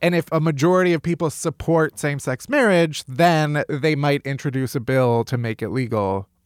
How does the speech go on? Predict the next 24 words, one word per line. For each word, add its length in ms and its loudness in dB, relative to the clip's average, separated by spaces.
or 200 6
vice 280 0
versa. 580 -8
The 220 2
other 300 6
thing 220 0
that 140 2
I 200 2
laughed 320 0
about 300 0
from 160 -4
Australia 540 -2
this 220 -8
week, 300 -10
not 180 -4
that 80 -4
I'm 120 -6
laughing 480 -2
over 280 -4
everybody 500 -6
campaigning 580 -6
against 360 -6
same-sex 520 -12
marriage, 320 -12